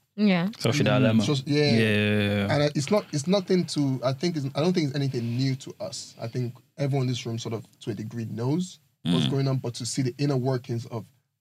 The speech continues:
Speaker 3: how the internet is there, the model they've created, the business model is actually there to silo you into your people that agree with you.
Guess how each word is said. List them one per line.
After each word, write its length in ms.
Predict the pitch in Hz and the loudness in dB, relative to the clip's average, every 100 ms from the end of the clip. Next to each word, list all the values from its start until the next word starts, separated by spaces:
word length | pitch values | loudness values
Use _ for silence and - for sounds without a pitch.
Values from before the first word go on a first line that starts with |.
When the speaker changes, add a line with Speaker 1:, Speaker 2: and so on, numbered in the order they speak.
| _ | _
Speaker 3:
how 380 | 131 131 123 - _ _ _ _ _ _ | 0 0 0 -4 _ _ _ _ _ _
the 80 | 123 | -4
internet 580 | 143 143 135 123 117 - 110 - _ _ _ _ _ _ _ | -2 0 0 0 -2 -4 -10 -14 _ _ _ _ _ _ _
is 280 | 143 120 - 131 - | 2 2 -2 -10 -2
there, 340 | 147 151 139 117 | 2 4 4 2
the 100 | 117 | 0
model 400 | 120 160 160 127 | 2 2 2 2
they've 180 | 117 - | 0 -4
created, 360 | - 117 120 | -4 -4 -4
the 40 | 110 | -6
business 400 | 139 147 143 131 | -2 0 -2 -2
model 200 | 117 113 | -4 -4
is 120 | 104 | -2
actually 320 | 131 123 123 | -4 -2 -4
there 120 | 117 117 | -2 -4
to 100 | 113 | -4
silo 600 | - - 127 202 131 110 | -6 -2 0 2 0 0
you 380 | 104 104 107 113 | -2 -4 -8 -6
into 340 | 123 113 - 113 | -6 -6 -6 -6
your 140 | 113 | -6
people 360 | - 117 - 117 | -6 -8 -6 -6
that 180 | 104 113 | -6 -8
agree 240 | 107 117 | -8 -8
with 180 | 101 | -10
you. 80 | - | -12